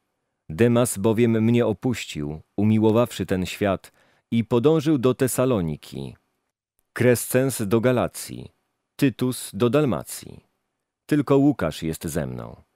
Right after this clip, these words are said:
Weź Marka i przyprowadź ze sobą. Jest mi bowiem potrzebny do posługi. Tychika zaś posłałem do Efezu. Opończę, którą pozostawiłem w Troadzie u Karpa,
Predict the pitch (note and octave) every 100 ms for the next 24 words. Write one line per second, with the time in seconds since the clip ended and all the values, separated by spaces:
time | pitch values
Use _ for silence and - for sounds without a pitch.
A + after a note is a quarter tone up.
0 | _ _ _ _ _ _ - F2+ D#3 C#3+
1 | B2 C3+ C#3 - C#3+ - B2 A2 - A#2
2 | D3+ C#3 A2 G2+ A#2+ F2+ C#2 C2 A1 C#2+
3 | _ _ _ _ - G2 G#2 - G#2+ G2
4 | A2+ A2+ G2+ G#2+ - C3 F#2+ F2+ E2+ -
5 | A2 - F2+ C#2 C2 C#2 _ _ _ _
6 | _ _ _ _ _ - C3 - F3+ -
7 | E3+ D3 C#3 - C#3+ B2+ B2+ B2+ B2 A2+
8 | B2 A#2 F2+ C2 B1 G#1+ - _ _ _
9 | _ _ G#2 F#2+ C#3 D3 - E2+ - G#2
10 | G2+ G#2 G2+ G#2+ - G2 C3 C3 G#2+ -
11 | G#2 G#2 C3 G2+ F2 - G2 - B2 A#2+
12 | D#2 D2+